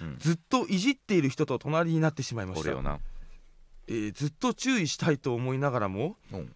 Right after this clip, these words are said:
Speaker 2: 漫才もしている中、声を出すこともできず、でもどうしたらいいのか分からず悩んでしまい、集中してライブを楽しむことができませんでした。
Speaker 1: はいはい。
Speaker 2: これまでお笑いライブに限らず、舞台や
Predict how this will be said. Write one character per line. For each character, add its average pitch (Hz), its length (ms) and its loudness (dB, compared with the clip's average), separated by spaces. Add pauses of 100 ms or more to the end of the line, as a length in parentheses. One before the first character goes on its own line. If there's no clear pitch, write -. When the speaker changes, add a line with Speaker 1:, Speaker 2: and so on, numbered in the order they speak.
Speaker 2:
漫 208 380 4
才 226 240 4
も 127 280 0 (200)
し - 180 -12
て 151 100 0
い 147 120 4
る 135 80 -2
中、 131 380 4 (260)
声 240 260 2
を 156 120 6
出 147 160 6
す - 160 -6
こ 135 140 -6
と 143 100 4
も 110 120 0
で 123 160 0
き 139 160 -2
ず、 107 180 -2 (320)
で 160 120 6
も 147 160 6
ど 220 220 4
う 220 60 4
し - 80 -6
た 160 100 6
ら 139 120 6
い 131 80 2
い 131 40 2
の 123 100 0
か 110 100 0
分 113 160 6
か 151 100 4
ら 151 120 8
ず 104 120 -8
悩 127 260 2
ん 156 80 0
で 113 100 0
し - 140 -6
ま 110 140 4
い、 117 140 0 (200)
集 226 320 -2
中 240 240 0
し - 40 -4
て 220 120 4
ラ 208 140 8
イ 208 40 4
ブ 196 120 0
を 196 120 2
楽 185 200 0
し 165 120 -6
む 160 80 2
こ 120 120 -4
と 107 80 0
が 95 80 2
で 120 120 -2
き 156 80 -4
ま 226 120 4
せ 208 120 2
ん 165 40 4
で 120 80 0
し - 80 -6
た。 - 80 -6 (100)
Speaker 1:
は - 20 -10
い - 40 -8
は 67 40 -4
い。 - 40 -14 (480)
Speaker 2:
こ 262 120 4
れ 320 80 10
ま 330 120 12
で 160 220 8 (240)
お 160 100 2
笑 240 220 10
い - 20 6
ラ 254 80 8
イ 233 60 6
ブ 180 80 2
に 143 80 2
限 147 160 2
ら 139 100 6
ず、 113 220 -4 (100)
舞 202 140 -2
台 185 280 6
や 180 140 10